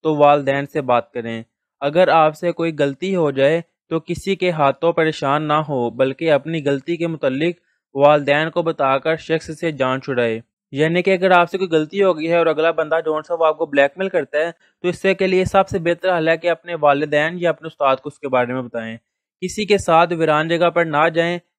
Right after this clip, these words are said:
कोई ज़बरदस्ती करे तो शोर मचाकर लोगों को मतवज्जा करें। अगर मुमकिन हो तो हेल्पलाइन वन फ़ाइव या वन वन टू वन पर कॉल करें। किसी मुलाजम या रिश्तेदार के साथ कमरे में मत जाएं। इन बातों पर अमल, यहाँ पे आइन भी आएगा, इन बातों पर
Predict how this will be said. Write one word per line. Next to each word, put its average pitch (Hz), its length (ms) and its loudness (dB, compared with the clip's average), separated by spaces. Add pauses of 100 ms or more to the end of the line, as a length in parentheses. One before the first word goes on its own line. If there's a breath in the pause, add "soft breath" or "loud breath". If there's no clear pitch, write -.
(120)
कोई 165 160 0
ज़बरदस्ती 160 680 -2
करे 156 260 0
तो 170 180 -2
शोर 156 300 0
मचाकर 156 500 2
लोगों 143 340 2
को 147 60 -10
मतवज्जा 127 520 0
करें। 113 360 -8 (320)
अगर 160 280 4
मुमकिन 170 480 -4
हो 180 200 4
तो 185 160 -2
हेल्पलाइन 170 600 -2
वन 165 240 -2
फ़ाइव 185 280 0 (400)
या 160 180 2
वन 165 260 0
वन 180 200 -2
टू 175 140 -2 (100)
वन 175 200 -2
पर 175 200 0
कॉल 147 300 2
करें। 180 320 -2 (320)
किसी 170 260 -2
मुलाजम 175 560 2
या 185 180 2
रिश्तेदार 160 600 0
के 131 160 -4
साथ 156 440 0 (300)
कमरे 156 280 0
में 170 120 -2
मत 156 260 0
जाएं। 120 340 -4 (340)
इन 185 260 0
बातों 160 380 2
पर 190 200 2
अमल, 156 400 -2
यहाँ 165 260 0
पे 175 120 -6
आइन 147 260 -4
भी 180 140 -2
आएगा, 143 360 2
इन 170 220 -6
बातों 151 360 2
पर 185 180 0